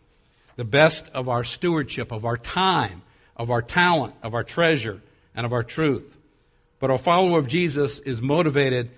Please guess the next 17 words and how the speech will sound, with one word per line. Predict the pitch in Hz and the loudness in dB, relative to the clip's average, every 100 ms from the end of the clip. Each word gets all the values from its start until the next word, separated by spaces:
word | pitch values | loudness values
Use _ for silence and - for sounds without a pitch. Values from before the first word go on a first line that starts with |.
| _ _ | _ _
by | 117 127 | 0 2
love | 127 127 - 208 151 117 113 | 2 0 4 6 4 2 -4
and | 123 117 | -8 -4
gratitude. | 131 180 185 156 135 101 92 _ _ | 2 4 4 0 -6 -10 -14 _ _
A | |
follower | - 170 165 | 0 4 4
of | 143 | 2
Jesus | 160 196 160 156 - | 0 0 0 -4 -6
is | 123 | -4
governed | 113 190 185 165 | 0 2 2 2
by | 147 135 | 2 2
grace. | 120 165 202 147 - - - _ _ _ _ _ _ | 2 2 4 2 -2 -12 -16 _ _ _ _ _ _
They | 120 151 | 0 0
do | 143 220 | 2 2
not | 185 139 | 2 2
worship | 143 135 127 - | 0 0 -6 -4
him | 143 123 107 | -2 -2 -6